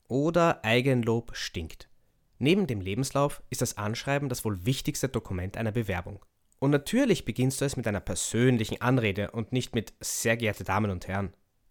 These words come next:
Abgesehen davon ist das Anschreiben nicht dazu da, um dein Ego zu pushen.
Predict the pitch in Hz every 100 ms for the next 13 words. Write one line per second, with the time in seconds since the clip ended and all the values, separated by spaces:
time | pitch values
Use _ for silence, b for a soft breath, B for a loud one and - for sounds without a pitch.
0 | - 143 - 135 113 101 110 123 135 131
1 | - 139 131 - 123 139 139 135 127 -
2 | 104 117 135 131 131 131 - 180 147 -
3 | - 95 -